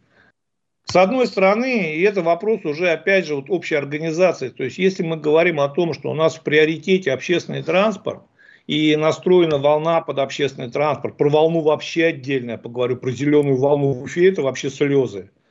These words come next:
Но если мы настраиваем, значит, под общественный транспорт зелёную волну и даём её приоритет, и делаем, наконец-то, его нормальным, не то, не тот, в котором мы сегодня называем нормальным и пытаемся похвалить,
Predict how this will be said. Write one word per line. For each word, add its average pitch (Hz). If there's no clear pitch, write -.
Но 185
если 156
мы 170
настраиваем, 175
значит, 147
под 156
общественный 147
транспорт 143
зелёную 143
волну 220
и 143
даём 160
её 143
приоритет, 151
и 143
делаем, 160
наконец-то, 156
его 156
нормальным, 147
не 135
то, 165
не 160
тот, 190
в -
котором 151
мы 139
сегодня 156
называем 131
нормальным 139
и 123
пытаемся 123
похвалить, 247